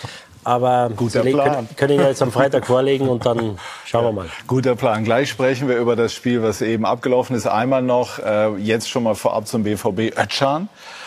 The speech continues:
Speaker 1: Äh, so ein, so ein Arbeiter im Mittelfeld, den der B V B in dieser Form bisher nicht hatte. Welchen Wert könnte er für den B V B entwickeln?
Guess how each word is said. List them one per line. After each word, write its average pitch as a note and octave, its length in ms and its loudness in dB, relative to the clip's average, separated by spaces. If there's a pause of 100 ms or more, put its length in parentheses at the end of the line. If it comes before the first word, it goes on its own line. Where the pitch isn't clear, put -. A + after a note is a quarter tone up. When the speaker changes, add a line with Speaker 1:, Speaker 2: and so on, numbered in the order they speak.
(180)
Speaker 1:
Äh, G2 240 2
so G#2 140 0
ein, A2 80 2
so G2 80 -2
ein A2+ 160 -2
Arbeiter C3+ 560 2
im A2 120 0
Mittelfeld, C3 600 0
den A#2 140 2
der A2+ 100 2
B A#2 160 0
V A#2 180 0
B A#2+ 200 0
in G#2+ 200 0
dieser E3+ 340 0
Form C3+ 680 -2
bisher B2+ 400 0
nicht A#2+ 400 0
hatte. F2+ 340 -2
Welchen B2 400 0
Wert A#2 380 0
könnte B2+ 320 0
er G#2+ 120 2
für A2+ 160 -4
den G#2 160 0
B G2+ 120 -2
V G2+ 180 0
B F#2+ 160 -2
entwickeln? E2+ 500 -8